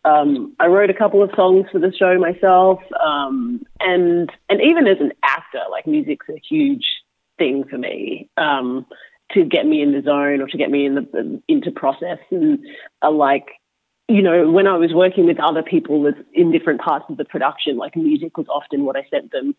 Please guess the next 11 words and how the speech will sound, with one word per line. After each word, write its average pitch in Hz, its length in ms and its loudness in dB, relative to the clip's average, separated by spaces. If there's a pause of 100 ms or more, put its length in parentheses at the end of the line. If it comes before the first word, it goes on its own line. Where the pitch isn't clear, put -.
(160)
whether 143 320 0
it - 80 -6
was 139 200 -4 (200)
a, 143 60 -4
a 127 360 -4 (160)
cinematographer 135 920 -8
or, 139 360 -2 (840)
or, 147 540 2
or, - 0 -
or, 147 400 4
uh, 139 220 0